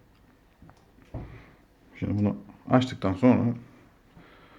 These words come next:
hoppa geldim. Şimdi artık çekime şuradan devam edeyim. Gerçekten aksiyon kamerası ile çekmek zor. Şimdi kameraya geldik. Normalde gimbal'ın şurasındaki şu tuş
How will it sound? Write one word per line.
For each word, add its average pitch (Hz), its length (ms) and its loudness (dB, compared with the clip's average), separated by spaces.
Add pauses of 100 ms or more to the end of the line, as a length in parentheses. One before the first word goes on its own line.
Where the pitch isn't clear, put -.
(440)
hoppa - 760 -6 (400)
geldim. 82 300 -2 (1800)
Şimdi - 200 -16
artık - 220 -16
çekime 95 280 2
şuradan 95 340 6
devam 92 220 8
edeyim. 98 260 2 (120)
Gerçekten 95 520 -2
aksiyon 98 400 -4
kamerası 92 640 0 (340)
ile 90 260 -2 (540)
çekmek - 460 -6
zor. 87 260 2 (1900)
Şimdi 117 220 -2
kameraya 139 340 10
geldik. 113 520 4 (880)
Normalde 131 440 10 (520)
gimbal'ın 123 220 10
şurasındaki 113 440 4
şu - 120 -10
tuş - 280 -2